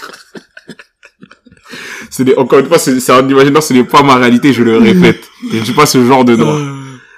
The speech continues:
Speaker 1: Donc, euh, heureusement, elle est en partie, euh, marocaine.
Speaker 2: Ah.
Speaker 1: Et
Speaker 2: Un, quoi, un, un tiers, un quart, un
Speaker 1: ouais,
Speaker 2: huitième.
Speaker 1: un tiers en vrai, tu vois.
Speaker 2: Un tiers ?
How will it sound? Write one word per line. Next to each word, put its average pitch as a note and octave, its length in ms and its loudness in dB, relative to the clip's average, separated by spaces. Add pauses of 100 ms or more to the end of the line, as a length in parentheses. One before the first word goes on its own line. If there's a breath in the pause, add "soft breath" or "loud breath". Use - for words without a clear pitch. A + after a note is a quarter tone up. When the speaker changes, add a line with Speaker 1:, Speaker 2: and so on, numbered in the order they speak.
(160 loud breath)
Speaker 1:
Donc, C#3+ 520 -2 (140)
euh, A#2 440 4 (300)
heureusement, C#3+ 380 2
elle A#2 100 2
est A2+ 40 0 (240)
en B2+ 180 -4
partie, B2+ 400 0
euh, G#2+ 100 2
marocaine. G#2 480 -4 (720)
Speaker 2:
Ah. A#2+ 340 -8 (180)
Speaker 1:
Et G#2 560 0
Speaker 2:
Un, - 20 -18
quoi, G#2+ 340 -14
un, G#2+ 240 -14
un A#2 120 -10
tiers, - 260 -14
un A#2 140 -8
quart, C#3+ 220 -6
un A2+ 120 -4
Speaker 1:
ouais, A2 180 -2
Speaker 2:
huitième. G#2+ 460 -2
Speaker 1:
un F2+ 160 -10
tiers A2 400 -4
en G2+ 100 -6
vrai, F#2+ 240 -8
tu - 160 -14
vois. F#2+ 180 -8
Speaker 2:
Un A#2+ 60 -8
tiers ? - 320 -8